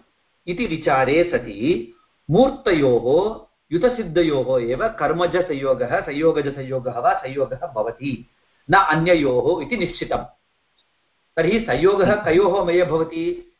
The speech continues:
Speaker 1: युतसिद्धयोः मध्ये एव संयोगः भवति खलु?
Speaker 2: आ, युतसिद्धयोः, अ, एव भवति।
Speaker 1: हा, तर्हि युतसिद्धिः इत्युक्ते किम् इति प्रश्नः। युतसिद्धिः इत्युक्ते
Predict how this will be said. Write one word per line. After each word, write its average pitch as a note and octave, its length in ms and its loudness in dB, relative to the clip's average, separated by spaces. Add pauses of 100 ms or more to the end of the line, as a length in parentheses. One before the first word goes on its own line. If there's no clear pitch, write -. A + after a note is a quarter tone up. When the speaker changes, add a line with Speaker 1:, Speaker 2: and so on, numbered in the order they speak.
Speaker 1:
युतसिद्धयोः F3+ 800 2
मध्ये C#3+ 320 -2
एव F3 140 -2
संयोगः C#3+ 500 -4
भवति A#2+ 480 -6
खलु? - 280 0 (1600)
Speaker 2:
आ, A2 100 6
युतसिद्धयोः, A#2 1120 2 (200)
अ, - 360 2 (300)
एव A2+ 240 4
भवति। F#2+ 340 0 (1120)
Speaker 1:
हा, C3 320 0
तर्हि F3+ 300 2
युतसिद्धिः F3+ 800 0
इत्युक्ते F#3+ 300 0
किम् G3+ 480 -2 (1120)
इति B3 440 0
प्रश्नः। - 480 -2 (220)
युतसिद्धिः G#3 580 2
इत्युक्ते F3+ 720 0